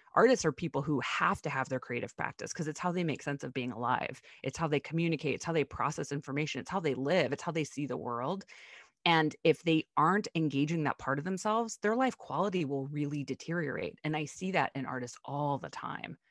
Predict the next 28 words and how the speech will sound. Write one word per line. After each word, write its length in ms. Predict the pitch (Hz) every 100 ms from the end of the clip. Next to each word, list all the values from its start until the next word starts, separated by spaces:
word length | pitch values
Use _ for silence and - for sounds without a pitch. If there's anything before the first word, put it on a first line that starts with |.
| _ - - - _
And 140 | 165 170
so 240 | 180 165
the 200 | 160 147 202
h-, 160 | 196
difficult 400 | 170 190 208 180
equation 400 | 156 165 180 175
is, 120 | 147
so 120 | - 143
how 320 | - 190 247
do 80 | 262
you 160 | 208
live, 400 | 175 180 196 165 - _ _ -
like, 240 | 156 143 -
a 100 | 160
rounded 680 | 151 151 151 139 180 175 147
adult 320 | 135 151 151
life 320 | 139 160 147
that 160 | - 127
has 240 | 143 135
taking 380 | - 135 175 170
care 240 | - 226
of 80 | 208
yourself, 420 | 139 131 - 147 - - -
having 320 | - 143 160 160
community 480 | 185 190 202 208
and 120 | 220 214
family, 480 | - 233 226 139
taking, 500 | 127 151 147 175 180